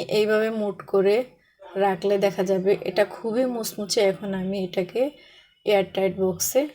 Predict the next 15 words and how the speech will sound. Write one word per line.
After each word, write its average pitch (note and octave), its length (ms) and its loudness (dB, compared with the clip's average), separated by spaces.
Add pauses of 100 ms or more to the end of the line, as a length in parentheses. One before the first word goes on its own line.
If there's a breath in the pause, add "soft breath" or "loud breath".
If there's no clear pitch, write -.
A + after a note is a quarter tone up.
(140)
সংরক্ষণ F#3+ 520 -4 (120)
করে F#3 200 0
রাখব। F#3 320 -4 (880)
আর F#3+ 280 -8 (180)
এখন B3 220 -10 (120)
আমি G3+ 240 -8 (360)
বক্সটাকে G3+ 560 0
খুব B3 200 -8
সুন্দর A3 380 -2 (120)
করে G3 200 2 (320)
মুছে G3+ 360 -6
নিয়েছি, F#3 440 -6 (340)
এভাবে F#3+ 360 -4 (120)
আমি G3 180 -6 (520 loud breath)
এটাকে F#3 340 -6